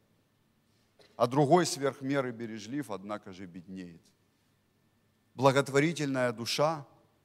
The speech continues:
будет насыщена, и кто напояет других, тот и сам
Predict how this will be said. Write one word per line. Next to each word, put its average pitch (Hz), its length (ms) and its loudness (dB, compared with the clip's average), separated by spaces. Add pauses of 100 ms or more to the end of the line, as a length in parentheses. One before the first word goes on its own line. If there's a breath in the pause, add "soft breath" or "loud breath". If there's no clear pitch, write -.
будет 123 440 -4
насыщена, - 720 -8 (300)
и 117 80 -10
кто 139 220 0
напояет 113 640 4
других, 101 560 -10 (800)
тот - 160 -12
и 104 60 -10
сам 113 440 0